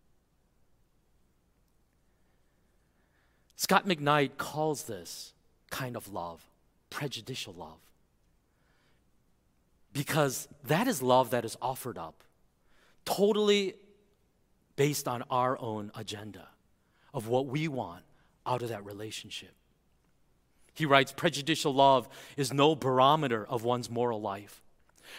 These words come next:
Prejudicial love is only a way of loving ourselves. To love enemies breaks through the self barrier into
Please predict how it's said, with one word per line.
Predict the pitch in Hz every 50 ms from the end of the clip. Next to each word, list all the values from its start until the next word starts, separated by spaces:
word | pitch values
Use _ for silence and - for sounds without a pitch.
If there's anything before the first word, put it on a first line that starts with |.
| - -
Prejudicial | - 180 175 - 185 156 175 - - 175 151
love | 143 139 147 156 151 135
is | 135 117
only | 139 147 175 196 196 196
a | 175
way | 139 117 131 147 151
of | 143 123 101
loving | 113 120 135 147 147 131
ourselves. | 120 113 107 - - 135 120 123 117 101 95 - - - _ _ _ _ _ _ _ _ _ _ _ - - - -
To | - - 170
love | 151 165 208 214 196 - -
enemies | 156 170 180 180 165 151 127 113 110 95 - - - _ _ _ _ _
breaks | - 135 151 156 156 -
through | - 180 175 165 143
the | 113 117
self | 110 - - 147 147 160 - -
barrier | - 123 110 101 98 95 95 92 - - _ _ _ _ _ _ _ _ _ _ _
into | - 135 135 - - - 113 101 92 87 -